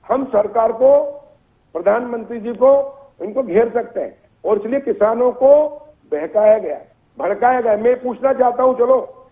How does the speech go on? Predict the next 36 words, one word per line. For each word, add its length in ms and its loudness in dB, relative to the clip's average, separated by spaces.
मेरे 220 2
यहां 140 0
भी 100 -4
मैं 160 2
कांग्रेस 600 -2
के 60 -4
नेताओं 320 0
से 80 -2
पूछा 360 0
कि 80 -6
तीन 240 -6
किसान 360 -4
कानून 320 -2
क्या, 160 -4
क्या 220 2
है, 360 -4
इसके 240 -6
अंदर 220 2
क्या 200 0
कमियां 360 -2
बताई, 320 -2
हम 160 0
दूर 180 -6
करने 240 0
को 100 -2
तैयार 300 2
हैं। 80 -6
कानून 580 -2
ही 60 2
नहीं 120 0
पता 220 2
उनको, 480 -4
विरोध 260 2
करने 220 2
चल 220 -2
दिए। 240 -4